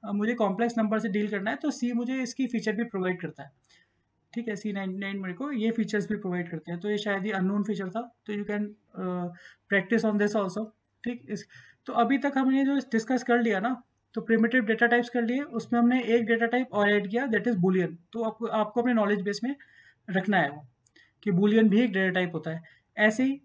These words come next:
एक नया feature add किया, complex, तो ये भी अपने आप को, आपको अपने knowledge base में रखना है कि ये complex भी एक, हम complex data से भी डील कर सकते हैं। पहले हम किससे कर रहे थे? Character data, डेटा से कर रहे थे, फ्लोट data से कर रहे थे, integer से कर रहे थे, double से कर रहे थे, boolean से कर रहे थे।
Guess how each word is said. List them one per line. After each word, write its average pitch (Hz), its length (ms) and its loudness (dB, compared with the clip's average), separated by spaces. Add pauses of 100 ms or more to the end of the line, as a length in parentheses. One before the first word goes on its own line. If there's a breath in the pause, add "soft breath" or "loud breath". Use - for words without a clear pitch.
एक 214 140 -2
नया 220 200 6
feature 233 300 0
add 220 200 0
किया, 254 260 -2
complex, 185 580 0 (220)
तो 202 60 -4
ये 208 120 2
भी 226 100 2
अपने 226 280 4
आप 214 180 2
को, 247 80 -4
आपको 208 500 0
अपने 214 260 2
knowledge 208 280 6
base 185 220 0
में 190 100 -2
रखना 180 180 -2
है 254 100 -4
कि 240 120 -4
ये 226 60 0
complex 214 460 2
भी 214 140 2
एक, 269 140 -4 (600 loud breath)
हम 214 180 4 (200)
complex 208 500 2 (220)
data 196 340 4
से 233 140 2
भी 247 80 4
डील 208 180 2
कर 175 100 -2
सकते 160 280 -8
हैं। 160 140 -14 (540 soft breath)
पहले 214 200 6
हम 240 100 6
किससे 233 240 0
कर 233 120 0
रहे 226 100 0
थे? 285 180 0
Character 196 600 -2
data, 196 240 0
डेटा 185 440 -2
से 190 120 -2
कर 180 140 0
रहे 170 100 2
थे, 208 140 0
फ्लोट 185 280 0
data 180 220 -2
से 170 120 -6
कर 175 120 -6
रहे 165 100 -6
थे, 175 160 -6
integer 190 340 -2
से 185 160 -4
कर 175 120 -6
रहे 160 100 -8
थे, 208 80 -2
double 180 300 0
से 190 140 -4
कर 170 120 -2
रहे 170 100 -4
थे, 269 80 -2
boolean 208 320 4
से 170 120 -2
कर 160 100 -6
रहे 151 220 -16
थे। - 40 -20